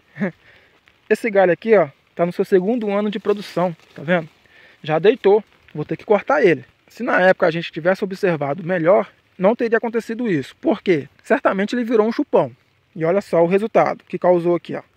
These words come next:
Tombou. Então naquela época, o que que era pra ter feito? Ter observado melhor e ter substituído pelo um outro, porque dava tempo ainda de acompanhar o restante aqui da,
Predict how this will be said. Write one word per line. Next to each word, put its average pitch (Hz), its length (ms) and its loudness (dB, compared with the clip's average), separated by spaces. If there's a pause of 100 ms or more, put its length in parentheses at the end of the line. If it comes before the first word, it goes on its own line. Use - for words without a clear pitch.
(100)
Tombou. 185 400 -4 (760)
Então 214 140 -4
naquela 214 360 -2
época, 180 440 0
o - 40 -18
que 196 80 -2
que - 80 0
era 208 140 6
pra 196 120 0
ter 180 140 0
feito? 262 420 2 (640)
Ter 180 260 4 (100)
observado 156 680 -2
melhor 196 560 2 (720)
e 233 60 -10
ter - 180 0
substituído 247 640 -2
pelo 254 220 4
um 262 100 -4
outro, 220 320 2 (160)
porque 175 440 0
dava 240 280 2
tempo 240 300 0
ainda 143 220 -8
de 143 180 -10
acompanhar 156 600 -4 (120)
o - 80 -8
restante 185 540 -6
aqui 180 260 -6
da, 196 320 2